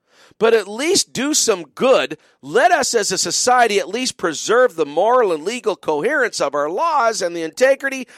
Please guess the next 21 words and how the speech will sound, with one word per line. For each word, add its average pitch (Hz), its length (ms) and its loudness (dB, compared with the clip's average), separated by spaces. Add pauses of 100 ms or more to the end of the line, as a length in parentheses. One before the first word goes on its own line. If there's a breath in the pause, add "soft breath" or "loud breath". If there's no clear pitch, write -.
of 175 160 2
our 175 100 2
medical 208 480 0
and 165 120 -4
pharmaceutical 180 720 -4
communities, 104 640 -14 (1200)
which - 160 -8
have 233 180 2
no 202 160 -4
integrity 160 520 -4
at 135 80 -4
all 151 180 -2
if - 60 -18
they 104 120 -16
stand 123 260 -6
beside, 98 380 -12
you 117 100 -14
know, 104 80 -12
the 104 80 -20
drug 117 200 -10
perpetuation 98 680 -12